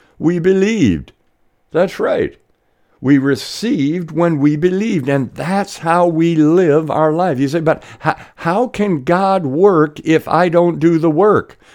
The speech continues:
Well, listen, he who began the good work in you, that's God, he will complete it to the day of Jesus Christ.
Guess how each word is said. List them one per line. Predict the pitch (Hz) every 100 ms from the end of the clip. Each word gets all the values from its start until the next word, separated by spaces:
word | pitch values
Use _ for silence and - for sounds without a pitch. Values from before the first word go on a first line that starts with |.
| -
Well, | 113
listen, | 113 175 - 82 55 _ _ -
he | _ 165 220
who | 175 196
began | 139 117 123 190 247 170
the | 123
good | 101 104 85
work | 95 87 -
in | 87 76
you, | 82 135
that's | 98 127 -
God, | 147 170 147 104 151 _ _ - - -
he | - 190 254 349
will | 135 117 101
complete | - 98 87 95 82
it | 117 160 - _ _ _ _ _ -
to | 139
the | 175
day | 151 85 87 80 104 131
of | 147 147
Jesus | 90 120 117 147
Christ. | - - - - -